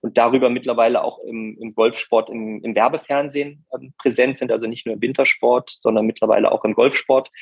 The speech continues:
präsent sind und natürlich unseren Kunden die Plattform anbieten, sich dort der Zielgruppe vor Ort wieder,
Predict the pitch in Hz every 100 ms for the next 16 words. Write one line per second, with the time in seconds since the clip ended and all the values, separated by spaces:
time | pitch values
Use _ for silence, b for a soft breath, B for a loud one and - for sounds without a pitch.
0 | B B _ 143 - 120 127 - 120 123
1 | - 120 123 131 131 131 123 - 123 120
2 | 113 127 127 113 107 - 120 - 120 117
3 | 117 123 120 120 123 120 120 - 120 -
4 | - 107 123 - 123 120 - 131 131 127
5 | - - 101 76 113 160 - _ _ _
6 | _ - 123 127 123